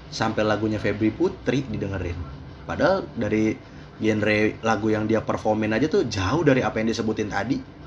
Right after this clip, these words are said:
gitu loh bahasanya. Terus kayak Fish, gitarisnya yang sangat distorsi abis. Ada yang dengerin Korean pop,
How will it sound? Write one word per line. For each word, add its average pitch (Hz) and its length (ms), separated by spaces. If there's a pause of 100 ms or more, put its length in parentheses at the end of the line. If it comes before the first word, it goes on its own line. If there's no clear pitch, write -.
(140)
gitu 95 160
loh 92 80
bahasanya. 92 480 (640)
Terus 131 160
kayak 113 320
Fish, - 460 (480)
gitarisnya 104 680
yang 104 440
sangat 104 280
distorsi 110 480
abis. 98 480
Ada 82 160
yang 113 200
dengerin 123 240
Korean 127 400
pop, 135 160